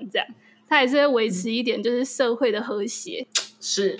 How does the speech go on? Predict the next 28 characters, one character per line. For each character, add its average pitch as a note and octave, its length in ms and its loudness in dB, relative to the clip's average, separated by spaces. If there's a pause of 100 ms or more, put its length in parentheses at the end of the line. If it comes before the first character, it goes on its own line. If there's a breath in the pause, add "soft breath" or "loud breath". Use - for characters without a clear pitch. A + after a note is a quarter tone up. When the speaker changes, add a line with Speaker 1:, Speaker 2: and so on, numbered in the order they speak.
Speaker 1:
对， B3+ 260 -2
所 C#4 160 -4
以 C#4+ 320 0
我 A#3+ 120 0
觉 B3+ 120 2
得 C#4 120 4
被 C#4 180 2
讨 A#3 180 -4
厌 B3 80 0
的 A#3 80 2
勇 A3 160 -2
气 B3 240 -4
是 B3 200 -2
用， B3+ 240 -2
用 B3 200 2
起 A3 180 -4
来 - 120 -2
其 G3+ 160 -10
实 A3 100 -6
还 G#3 160 -6
是 G#3+ 140 -2
有 G3 100 0
这 G3 140 -6
种 A3+ 400 -6
微 G#3 160 -2
妙 A3 220 2
之 G3+ 180 -6
处。 - 400 -8